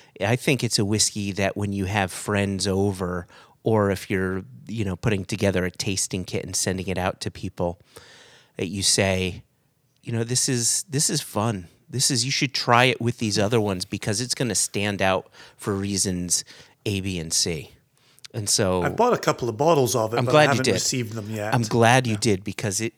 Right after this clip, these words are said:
Speaker 1: it is, it is such a fun and unusual whiskey,
Speaker 2: Mm-hmm.
Speaker 1: right? It's one of those ones where you say,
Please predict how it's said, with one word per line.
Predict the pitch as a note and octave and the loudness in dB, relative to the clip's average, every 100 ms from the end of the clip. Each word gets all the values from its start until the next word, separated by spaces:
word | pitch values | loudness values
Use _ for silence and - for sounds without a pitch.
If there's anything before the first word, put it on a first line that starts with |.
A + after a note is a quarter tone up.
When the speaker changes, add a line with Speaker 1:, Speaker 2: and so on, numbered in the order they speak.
| - | -4
Speaker 1:
it | A2+ | 0
is, | A#2+ G#2 G2 - - | 2 2 0 -2 -4
it | - G#2 | -10 -8
is | G2+ F#2+ | -4 0
such | - - - A2+ A#2 - - | 2 4 2 2 0 -4 -6
a | |
fun | G#2 - - G#2+ G#2+ A2+ - | -8 -6 -4 2 2 0 -4
and | G#2+ G2 | -6 -4
unusual | F2 F#2 F2+ F#2 G2 A2 G#2+ F#2+ E2 D2+ C#2+ _ _ _ _ - _ _ _ | -4 -6 -8 -6 0 2 2 0 -2 -6 -8 _ _ _ _ -20 _ _ _
whiskey, | F#2+ F#2 - - D#2 | -4 0 0 -2 -8
Speaker 2:
Mm-hmm. | A#2+ C3+ - _ | -6 -8 -12 _
Speaker 1:
right? | - A2+ | 2 2
It's | C3+ | 2
one | D3+ D#3 | 4 2
of | D3+ | 4
those | B2+ A2+ | 4 4
ones | A#2 A2 G2+ G2 - _ _ _ - _ _ _ _ _ _ _ - | 2 2 0 0 -2 _ _ _ -20 _ _ _ _ _ _ _ -6
where | A2 | -2
you | G2+ | 0
say, | G2+ - F2+ | 0 0 -2